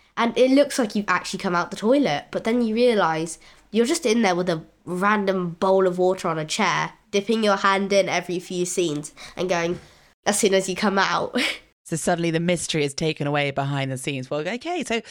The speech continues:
Speaker 2: interesting to see how all the different locations and when they use it. And you mentioned before as well, Kimia, about, um, every day when you went on to set after your makeup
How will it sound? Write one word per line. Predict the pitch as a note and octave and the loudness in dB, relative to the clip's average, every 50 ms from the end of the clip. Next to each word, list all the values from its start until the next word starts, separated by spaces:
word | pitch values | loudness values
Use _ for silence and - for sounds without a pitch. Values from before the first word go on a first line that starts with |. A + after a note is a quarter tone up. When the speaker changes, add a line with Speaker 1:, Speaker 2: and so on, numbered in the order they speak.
| - - - - | -16 -18 -14 -8
Speaker 2:
interesting | - C4+ C#4+ - - E4+ C#4+ | -6 -4 -4 -2 0 0 0
to | B3 | 0
see | - A#3 | 0 0
how | G#3 G3 G3 | 0 0 2
all | E3+ G3 | 2 0
the | G3+ G3 | 0 -2
different | - F#3+ F#3 D#3+ A#2 | -4 -6 -4 -2 -2
locations | E3+ E3+ - F#3 F#3 - - C#3+ C3 | -4 -2 -2 -4 -4 -4 -4 -6 -4
and | C#3+ | -4
when | C#3+ C#3+ | -2 -2
they | D3 | -2
use | D3+ D#3 D3+ - | -2 -2 -2 -2
it. | B2+ - - - - - - - - - | -4 -6 -6 -10 -16 -14 -14 -14 -8 -6
And | B3 B3+ C4+ | -4 -2 -2
you | D4 | 0
mentioned | D#4+ F4 E4+ - - C4 | -2 -2 -2 -2 -4 -4
before | B3 A3 - C#4 C4+ B3 A3+ G3 - | -6 -6 -4 -2 0 2 2 2 0
as | D#3 D3+ D#3+ | -2 -2 -2
well, | D3 | -4
Kimia, | D3 - E3+ D#3 D3+ D3+ | -2 -2 -2 0 0 0
about, | D3 - - D3+ D3+ D3+ D#3 D#3 D3+ - - | 0 0 0 0 2 2 0 0 -2 -4 -4
um, | D#3+ D#3+ D3+ D3 - _ - | -4 -2 -2 -4 -6 _ -4
every | F#3 F3+ F3+ E3+ | -2 -2 -2 -2
day | - D#3+ D3+ D3+ D3+ D3 | 0 0 0 2 0 0
when | C#3+ D3+ D3+ | 0 -2 -2
you | D3 D3 | 0 0
went | D3+ D3 D3 C#3 - | -2 -2 -2 -4 -4
on | C#3+ C#3+ C#3 | -4 -4 -6
to | C3+ - C3+ | -6 -8 -10
set | - - D3+ D3 D3 - - - - - | -6 -2 -2 -2 -2 -4 -6 -10 -12 -8
after | - - D3 C3+ - - C#3 | -6 -4 -4 -4 -6 -8 -8
your | C#3 | -6
makeup | C#3+ D3 D3 C#3 - - D3 D3+ - | -4 -4 -6 -6 -6 -4 -4 -4 -6